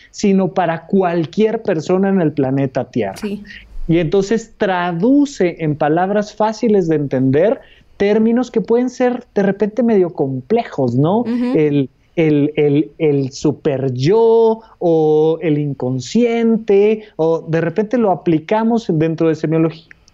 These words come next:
Speaker 1: dentro de semiología, términos mucho más sencillos y nos permite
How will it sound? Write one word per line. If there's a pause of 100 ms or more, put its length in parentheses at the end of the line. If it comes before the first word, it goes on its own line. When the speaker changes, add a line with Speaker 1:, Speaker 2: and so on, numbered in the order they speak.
(160)
Speaker 1:
dentro
de
semiología,
términos
mucho
más
sencillos (260)
y
nos
permite